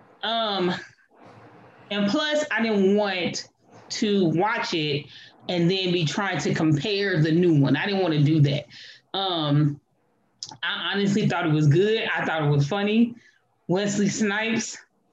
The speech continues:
I didn't even know he could be, I knew he could be comedic, but not in that spectrum.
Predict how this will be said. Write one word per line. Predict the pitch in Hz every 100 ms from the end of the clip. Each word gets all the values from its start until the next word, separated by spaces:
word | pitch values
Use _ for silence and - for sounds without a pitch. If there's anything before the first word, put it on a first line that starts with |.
| -
I | 214
didn't | 240
even | 226 185 175
know | 180 180
he | 180 202
could | 165
be, | 180 165 147 -
I | 269
knew | 302 294
he | 269
could | 220
be | 214
comedic, | - 170 185 226 220 143 156
but | 180
not | 180 202 202 - 196
in | 165 156 147
that | 175 170 151
spectrum. | - 156 - - -